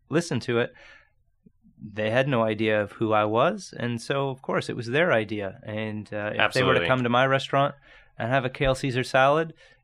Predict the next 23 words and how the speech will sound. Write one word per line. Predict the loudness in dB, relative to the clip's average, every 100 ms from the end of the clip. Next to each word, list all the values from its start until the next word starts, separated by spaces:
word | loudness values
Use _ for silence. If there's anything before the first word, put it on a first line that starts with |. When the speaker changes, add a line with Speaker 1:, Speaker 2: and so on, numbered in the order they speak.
| -4
Speaker 1:
they'd | -2
be | -2
thinking | -2 -2 0
that | 2
I | 2
was | 0
ripping | -2 -2 -2
them | -2 -2
off. | -4 -12 -20 -20
Speaker 2:
Lou | -10 0 4 4
Reed | 4 2 2 0 0 -2 -2 -16 _
once | 0 2 2
said, | 2 4 6 4 0 -12 _ _ _ _ _ _ _ _ _ _ -6
"Two | 0 2 2
chords | 2 4 4 0
is | -2 2
rock | 4 4 0
and | 0
roll, | 2 2 -2 -8 _ _
three | -16 -4 -2 0
chords | 2 2 2 -4
is | -2
jazz." | 2 2 2 -2 -12